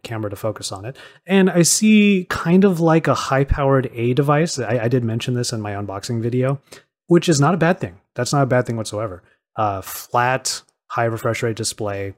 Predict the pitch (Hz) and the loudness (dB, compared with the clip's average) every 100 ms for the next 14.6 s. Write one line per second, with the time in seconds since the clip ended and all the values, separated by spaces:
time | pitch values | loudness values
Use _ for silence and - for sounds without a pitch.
0 | _ _ _ - 104 101 101 104 107 110 | _ _ _ -8 -4 -4 -4 -6 -6 -8
1 | _ _ _ - 156 170 277 294 247 202 | _ _ _ 0 4 6 4 4 4 6
2 | 143 147 - 135 120 147 135 139 143 143 | 4 2 2 2 4 2 2 2 4 4
3 | 120 - 123 107 104 - 110 104 107 104 | 2 0 -4 -4 -4 -4 -4 -4 -6 -6
4 | - 113 110 - 110 110 107 110 107 101 | -8 -6 -8 -6 -4 -4 -4 -4 -4 -4
5 | 98 107 - 107 107 - 101 104 104 98 | -4 -4 -4 -6 -6 -6 -8 -6 -4 -4
6 | - 101 110 - - - 151 135 151 208 | -4 -6 -6 -8 -12 -4 2 6 6 8
7 | 233 165 139 - - 120 120 - 117 117 | 6 6 4 2 -2 -2 -2 -4 -2 -2
8 | 131 135 139 113 104 110 107 101 101 98 | 0 -2 -2 -6 -6 -4 -2 -4 -6 -8
9 | 104 _ _ _ _ _ _ _ - 139 | -10 _ _ _ _ _ _ _ -2 -2
10 | 113 113 117 107 - 131 123 135 139 117 | -2 -2 0 0 -2 0 0 2 2 0
11 | 107 117 110 107 120 - 113 - 135 131 | 0 -2 -2 -2 -4 -2 -2 0 0 2
12 | 135 127 110 110 110 113 113 107 - - | 4 4 2 0 0 0 -2 -4 -8 -8
13 | - 113 - 113 - 113 107 110 104 101 | -6 -6 -4 -4 -2 -4 -2 -2 -4 -6
14 | 101 98 - 98 101 | -6 -6 -8 -8 -8